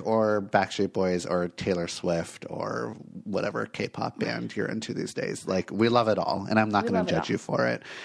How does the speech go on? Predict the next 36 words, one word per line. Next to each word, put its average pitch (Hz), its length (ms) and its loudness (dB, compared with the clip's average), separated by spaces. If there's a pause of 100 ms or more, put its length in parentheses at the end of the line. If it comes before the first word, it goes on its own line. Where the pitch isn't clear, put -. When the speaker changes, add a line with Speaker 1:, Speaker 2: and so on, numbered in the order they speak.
Speaker 2:
Right. 160 180 0
Speaker 1:
Um, 98 520 0 (320)
and 240 200 6
also 170 340 6
probably 113 540 6
that 101 120 6
was 101 200 4
me 98 320 2
back 95 320 6
then, 92 400 4
like, 87 180 0
trying 95 320 2
to 92 100 -4
not 87 260 4
have 87 400 4
real 90 280 6
relationships 117 1080 0 (100)
that 87 200 4
are 85 220 4
Speaker 2:
Mm-hmm. 95 100 0
Speaker 1:
actually 87 600 2 (100)
intimate 95 460 0
and 90 120 -4
close 87 460 -2
and 85 280 -4 (720)
long-term 87 720 0
and, 82 500 -4
you 160 60 6
Speaker 2:
I 165 100 6
Speaker 1:
know. 170 120 0
Speaker 2:
think 196 200 -2
you 208 80 -2
just 202 220 -2
answered 214 300 0
the 240 60 0
question 262 540 0